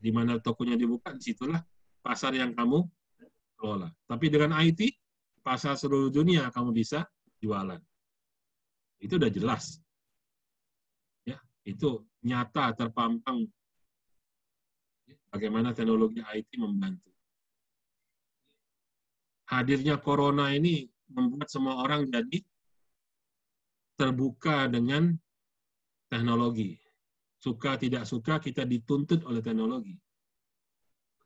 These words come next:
Yang nggak bisa ngikutin teknologi, ya nggak punya solusi. Berapa banyak perusahaan tutup?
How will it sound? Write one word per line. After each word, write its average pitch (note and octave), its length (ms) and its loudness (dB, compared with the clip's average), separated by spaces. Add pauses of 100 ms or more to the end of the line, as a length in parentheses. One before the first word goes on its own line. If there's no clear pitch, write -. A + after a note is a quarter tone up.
(240)
Yang A#2+ 160 0
nggak B2 160 -2
bisa B2 240 0
ngikutin A#2+ 400 -2
teknologi, A#2+ 560 2
ya A2 80 0
nggak G2 160 -6
punya G2+ 240 -6
solusi. A2 480 -6 (1300)
Berapa A2+ 320 -2
banyak C3+ 320 0
perusahaan B2+ 320 -4
tutup? C3 400 0